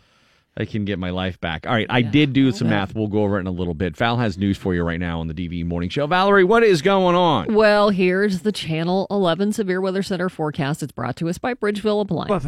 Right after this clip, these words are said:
Speaker 2: It's fifty-seven degrees now at D V E. I'm Val Porter. Well, did you have a tough day?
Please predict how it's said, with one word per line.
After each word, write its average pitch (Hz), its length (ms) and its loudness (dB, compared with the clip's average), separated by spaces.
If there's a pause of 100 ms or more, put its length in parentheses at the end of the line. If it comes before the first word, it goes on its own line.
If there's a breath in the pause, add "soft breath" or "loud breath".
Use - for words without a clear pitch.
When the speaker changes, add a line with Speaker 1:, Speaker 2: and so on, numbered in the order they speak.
(120)
Speaker 2:
It's - 100 -12
fifty-seven 226 640 2
degrees 208 400 2
now 202 220 2
at 180 120 0
D 185 200 2
V 165 400 2
E. 170 40 2
I'm 165 160 2
Val 139 320 0
Porter. 135 640 -2
Well, 233 360 2
did 202 280 0
you 247 100 0
have 392 280 -4
a 262 60 0
tough 226 340 -6 (100)
day? 185 560 2